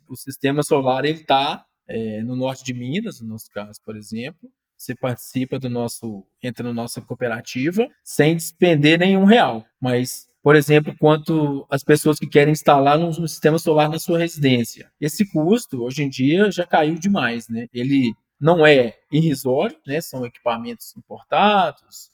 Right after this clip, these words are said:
que você tem que ter uma mão de obra especializada pra cons-, pra instalar na sua casa, mas esse custo, quando você pega aí, desde que inventaram os sistemas solares, ele já caiu a mais da metade, provavelmente. Tá cada dia mais fácil, né? E as empresas também enxergam hoje valor,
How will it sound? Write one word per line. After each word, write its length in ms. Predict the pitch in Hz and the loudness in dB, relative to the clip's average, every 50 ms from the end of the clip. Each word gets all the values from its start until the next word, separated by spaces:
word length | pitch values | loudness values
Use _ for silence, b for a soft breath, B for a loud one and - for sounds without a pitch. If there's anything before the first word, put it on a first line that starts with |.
| _ | _
que 60 | - | -8
você 120 | - 131 117 | -8 -6 -4
tem 180 | - 127 127 | -2 -2 -2
que 40 | 117 | 0
ter 80 | - 123 | 0 0
uma 140 | 123 123 120 | 0 0 0
mão 120 | 123 123 | 0 -2
de 120 | 123 127 | 0 0
obra 100 | 127 120 | 0 0
especializada 640 | 117 - - 127 - - 120 120 113 120 110 110 113 | 0 -2 -6 -8 -6 -6 -6 -6 -4 -6 -6 -6 -8
pra 160 | 110 - 113 | -10 -12 -14
cons-, 240 | - - 123 120 - _ _ | -10 -10 -10 -10 -10 _ _
pra 100 | - 120 | -8 -8
instalar 380 | 117 - - 135 123 120 127 | -8 -4 -4 -2 0 0 -2
na 80 | 123 123 | -4 -6
sua 180 | - - 135 139 | -8 -8 -10 -8
casa, 520 | - - 135 170 202 214 202 170 139 135 | -4 -4 0 0 2 2 2 0 -2 -4
mas 320 | 131 135 139 139 - - _ _ | -4 -4 -4 -6 -8 -12 _ _
esse 240 | 139 139 - - 175 | -6 -4 -2 -4 -4
custo, 340 | - - 170 185 196 - - | -2 0 2 2 2 2 0
quando 160 | 196 170 - | 0 2 2
você 100 | 190 160 | 2 4
pega 300 | - - 151 165 156 156 | 6 6 6 6 6 2
aí, 80 | 156 | 2
desde 240 | 151 151 156 165 - | 4 2 2 2 0
que 80 | - 170 | -2 -4
inventaram 500 | 160 160 160 147 135 - 139 139 147 156 | -2 0 0 0 2 4 4 4 4 2
os 120 | 147 139 | -2 -4
sistemas 420 | - - - - 151 143 147 147 - | -6 -12 -4 -2 -2 -2 0 0 0
solares, 420 | 156 147 139 135 135 143 156 151 | 0 2 2 2 2 0 0 -2
ele 120 | 175 170 | -4 -4
já 100 | 165 185 | -2 -2
caiu 420 | 175 - 185 160 151 170 185 190 156 | 0 2 2 4 4 4 2 2 0
a 200 | 139 135 139 - _ _ | -2 -4 -8 -14 _ _
mais 220 | 131 135 135 131 | -2 -2 0 0
da 80 | 156 147 | 0 -2
metade, 460 | 143 135 120 - 127 127 120 117 - _ | -2 -2 -2 -2 -4 -4 -4 -6 -8 _
provavelmente. 800 | - 113 113 113 113 117 113 110 _ _ _ _ _ - - - _ _ _ _ _ - | -20 -20 -20 -18 -18 -20 -20 -20 _ _ _ _ _ -20 -20 -20 _ _ _ _ _ 2
Tá 120 | 135 139 | 2 4
cada 220 | 135 151 151 156 151 | 6 6 6 6 4
dia 160 | 147 156 151 | 4 4 4
mais 220 | 151 156 190 - | 4 2 0 2
fácil, 420 | - 196 139 123 120 - - - _ - | 2 2 2 2 -2 -8 -16 -18 _ -8
né? 280 | - 117 120 127 131 - _ _ _ | -6 -6 -6 -8 -10 -12 _ _ _
E 120 | 143 139 | 2 2
as 120 | 143 147 | 4 4
empresas 460 | 160 160 160 151 139 147 156 160 180 - | 0 -4 0 2 2 4 4 2 0 0
também 500 | - 202 165 147 147 160 175 175 143 - _ _ _ _ | 0 0 2 2 2 0 0 -2 -6 -12 _ _ _ _
enxergam 640 | 196 175 - - - 139 139 156 185 196 214 190 160 | -4 -2 -2 0 2 4 6 6 6 4 4 4 4
hoje 400 | 147 147 143 139 135 131 120 113 - 127 - | 2 2 0 -2 -4 -4 -6 -6 -8 -4 0
valor, 460 | 139 131 127 120 123 131 151 196 196 | 0 2 2 0 -2 -2 -4 -4 -6